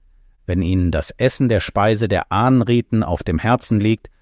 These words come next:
können Sie einfach die Speise erbitten und essen, die nicht auf den Tisch der Ahnenriten gekommen ist. Was wir wissen müssen, ist die Tatsache, dass alle Dinge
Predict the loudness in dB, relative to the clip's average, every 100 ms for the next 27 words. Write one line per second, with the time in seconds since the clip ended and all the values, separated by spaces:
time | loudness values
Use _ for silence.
0 | _ _ _ 0 2 2 0 0 -2 -2
1 | -4 -6 -6 -2 -2 -2 -2 0 0 0
2 | -2 -4 _ _ -2 -2 0 -2 -2 -4
3 | -6 _ -4 0 0 0 -4 -6 -4 -4
4 | -2 -2 -2 -2 -4 -2 0 0 0 -2
5 | -4 -4 -4 -4 -2 -2 0 -4 -8 -14
6 | -20 _ _ _ _ _ _ -6 -4 -2
7 | -4 -2 0 2 2 2 0 -4 _ _
8 | _ -8 -6 -6 -2 0 0 2 0 0
9 | -6 -8 -10 -8 -8 -6 0 2 2 0
10 | 0 -2